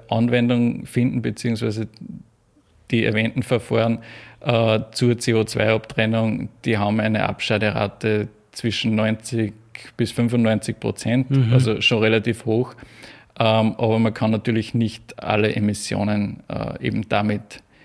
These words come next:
Speaker 1: binden und abscheiden.
Speaker 2: Okay,
Speaker 1: Ähm,
Speaker 2: spannend. Ja.
Speaker 1: wenn man aber jetzt bedenkt, dass man ja auch Brennstoffemissionen damit mit auffangen und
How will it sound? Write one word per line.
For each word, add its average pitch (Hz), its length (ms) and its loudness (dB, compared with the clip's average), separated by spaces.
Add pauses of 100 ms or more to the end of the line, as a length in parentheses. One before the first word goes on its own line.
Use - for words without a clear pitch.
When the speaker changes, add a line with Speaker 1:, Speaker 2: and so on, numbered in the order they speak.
(280)
Speaker 1:
binden 131 300 4
und 113 160 2
abscheiden. 131 560 2 (960)
Speaker 2:
Okay, 117 280 -2
Speaker 1:
Ähm, 104 40 0
Speaker 2:
spannend. 110 520 -6 (100)
Ja. 127 100 0
Speaker 1:
wenn 127 180 6
man 131 120 6
aber 127 100 6
jetzt 123 240 2
bedenkt, 123 600 2 (200)
dass 117 320 0
man 120 240 2
ja 117 100 2
auch 113 560 -2 (200)
Brennstoffemissionen 123 1400 2
damit 120 380 2 (460)
mit 135 320 0
auffangen 127 640 0 (580)
und 123 440 0